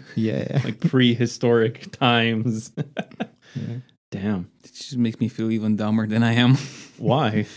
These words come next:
Speaker 3: 'Cause at some point I wanted to have my, when I was still in college, I think it was summer, final year, first year of masters, I had this weird plan that I could put my laptop, my personal one, just plug it into the dorm, uh, network.
Speaker 2: Yeah.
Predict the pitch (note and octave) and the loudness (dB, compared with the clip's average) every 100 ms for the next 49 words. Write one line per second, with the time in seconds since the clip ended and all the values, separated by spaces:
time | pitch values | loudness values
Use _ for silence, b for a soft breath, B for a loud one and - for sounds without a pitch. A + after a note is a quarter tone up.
0 | B - D3 D#3 F#3+ G3 D#3+ B2 A2+ A2+ | B 0 2 4 4 4 4 4 4 4
1 | A#2+ C3 B2+ A#2+ A#2+ A#2 A2 G#2 - - | 6 4 2 -2 0 0 0 -2 -8 -20
2 | _ _ _ - - A2+ A#2+ A#2+ C3 A#2 | _ _ _ -16 -4 0 2 2 4 4
3 | - G2 F#2+ F#2+ - F#2 F#2+ - - - | 2 -4 -2 -6 -6 -6 -6 -10 -10 -8
4 | - G#2 G#2 G2+ G2 - - _ G#2+ A2+ | -4 -2 -2 -2 -8 -14 -20 _ -2 0
5 | A2+ A#2+ A#2+ A#2 A#2 A2 - G#2+ G2+ G#2 | 2 4 4 4 2 -4 -2 -4 0 -2
6 | G#2+ - A2 - B B B C3 G#3+ G3+ | -2 -2 -2 -4 B B B 0 4 4
7 | - - B2 C3+ B2 A#2 A#2 A#2 G#2+ G#2+ | 2 2 4 6 4 2 4 4 2 0
8 | G#2+ - - C3+ C3 A2 G2+ A2 - A2 | -4 -8 -4 2 4 4 2 0 0 -2
9 | G#2+ A#2 A#2+ B2 A#2+ A#2+ B2 B B - | 0 0 2 4 6 6 2 B B -6
10 | - B2+ C3 B2+ B2+ A2+ A2 G#2+ G#2+ G#2+ | 0 2 6 6 6 4 2 2 2 0
11 | - - - G#2+ A2+ A#2 A#2+ A#2+ B2+ - | -6 -12 -6 2 4 6 4 2 -6 -12
12 | G#2 F#2+ F#2+ F#2+ F#2+ - - - A2 G#2 | -8 -6 -4 -6 -10 -16 -20 -8 -6 -2
13 | C#3+ D#3 - _ _ _ - A#2+ G2 | 0 0 -4 _ _ _ -4 -2 -2